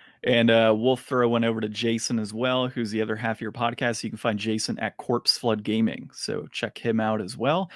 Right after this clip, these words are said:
to get that full duo experience of Church and Jason. Uh, for us, you can obviously find us at the game deflators dot com, and you can find us on any podcast application out there. So Apple Podcasts, Spotify, Podbean,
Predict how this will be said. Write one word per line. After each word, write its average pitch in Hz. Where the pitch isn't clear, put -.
to 117
get -
that -
full 117
duo 110
experience 104
of 98
Church -
and 82
Jason. 73
Uh, 110
for 131
us, 135
you 127
can 127
obviously 117
find 113
us 110
at 104
the 117
game 117
deflators 107
dot 101
com, 160
and 113
you 107
can 107
find 110
us 110
on 104
any 120
podcast 123
application 117
out 123
there. 139
So -
Apple 110
Podcasts, 113
Spotify, 110
Podbean, 107